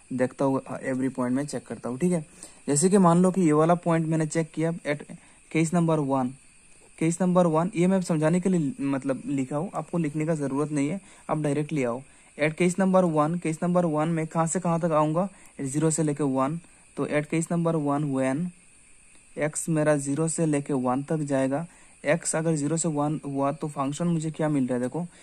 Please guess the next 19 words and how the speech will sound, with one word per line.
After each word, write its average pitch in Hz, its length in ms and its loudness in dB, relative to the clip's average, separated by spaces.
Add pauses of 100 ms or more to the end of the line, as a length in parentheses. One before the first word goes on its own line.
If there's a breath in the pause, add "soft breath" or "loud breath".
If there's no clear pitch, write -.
(200 loud breath)
ज़ीरो 151 280 -2
से 165 140 -2
वन 139 300 0
मुझे 151 220 -4
function 151 380 -4
क्या 156 120 -4
मिल 139 200 -2
रहा 170 100 -4
है? 139 300 -6
At 147 260 -10
x 147 100 -10
equals 151 260 -8
to 147 80 -4
three। 143 260 -4 (420 loud breath)
तो 147 120 -2
since, 151 400 -2 (2250)
since 151 320 -2
it 143 160 -4
is 160 260 0